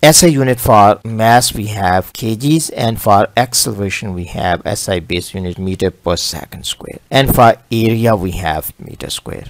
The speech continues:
Now we can simplify this one. We can cancel this meter with this power, so we left with K Gs per meter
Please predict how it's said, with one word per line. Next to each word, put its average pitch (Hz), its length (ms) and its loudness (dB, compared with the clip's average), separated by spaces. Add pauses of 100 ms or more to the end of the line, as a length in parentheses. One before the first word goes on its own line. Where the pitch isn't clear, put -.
(160)
Now 120 260 6
we 104 160 -2
can 82 180 -8
simplify 143 640 -4
this 143 220 -8
one. 143 240 -4
We 101 80 -10
can 92 240 -8
cancel 95 420 -8
this 113 240 -8
meter 139 400 -4
with - 280 -14
this - 180 -14
power, 147 560 4
so 110 280 -4
we 98 160 -4
left 92 320 0 (120)
with 87 340 -6 (140)
K 113 260 -4
Gs 147 520 0 (760)
per 139 300 4
meter 87 560 -2